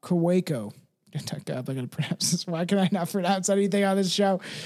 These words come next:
And I know how to pronounce this, but here, I'm gonna bring it up. I'm gonna start Googling things, uh, so I know. Caraco? Does that sound right? I'm gonna, I hate, I hate butchering this shit.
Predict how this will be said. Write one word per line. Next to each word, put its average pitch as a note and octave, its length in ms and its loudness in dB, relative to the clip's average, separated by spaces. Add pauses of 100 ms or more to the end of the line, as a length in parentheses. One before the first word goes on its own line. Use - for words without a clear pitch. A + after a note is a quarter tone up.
(180)
And F#3+ 100 6
I F#3+ 120 8
know G#3 260 8
how A3 100 10
to A3 60 6
pronounce F3+ 500 6
this, D3 180 0
but D3 160 -2
here, C#3+ 160 0
I'm B2+ 60 -6
gonna B2 140 -6
bring A#2 200 -10
it A2 80 -8
up. A2 180 -8
I'm B2 80 -10
gonna A#2 120 -8
start A2 240 -8 (920)
Googling C#3 460 -4
things, C3 600 -6 (160)
uh, C3 180 -12
so C#3+ 320 -4
I C#3 180 -8
know. C3+ 340 -12 (1120)
Caraco? F#3 680 -2
Does - 540 -20
that E3 160 -6
sound C4 240 0
right? D4 260 0
I'm D#3+ 160 -2
gonna, F3 300 -2 (160)
I C#3+ 60 -12
hate, D#3 260 -4 (100)
I B2+ 60 -10
hate C3 240 -8
butchering A#2+ 400 -12
this A#2+ 100 -16
shit. - 300 -12